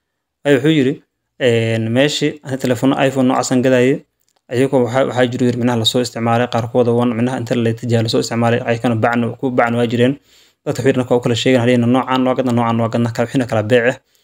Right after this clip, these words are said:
Waxaa dhacdo uu yiri in micnaha qofku markuu suuqa soo galay,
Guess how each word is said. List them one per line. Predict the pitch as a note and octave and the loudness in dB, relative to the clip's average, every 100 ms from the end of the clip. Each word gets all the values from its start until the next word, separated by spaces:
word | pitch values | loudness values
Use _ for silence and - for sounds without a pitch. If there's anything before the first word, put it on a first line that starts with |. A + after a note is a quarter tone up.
| _ _ _ _ _ - | _ _ _ _ _ -14
Waxaa | B2 B2 A#2 A#2+ B2+ A#2 | -6 0 2 2 2 2
dhacdo | A#2 A#2+ | 0 2
uu | A#2+ | 0
yiri | A2+ A2+ | 0 -2
in | B2 B2+ B2 | 0 0 0
micnaha | A2+ A#2+ A2+ | 0 -2 -2
qofku | B2 - | -4 -6
markuu | A#2 - A#2+ | -8 -6 -10
suuqa | - B2 A#2 | -6 -8 -6
soo | - A2+ | -2 -2
galay, | A2 A2+ | -2 -4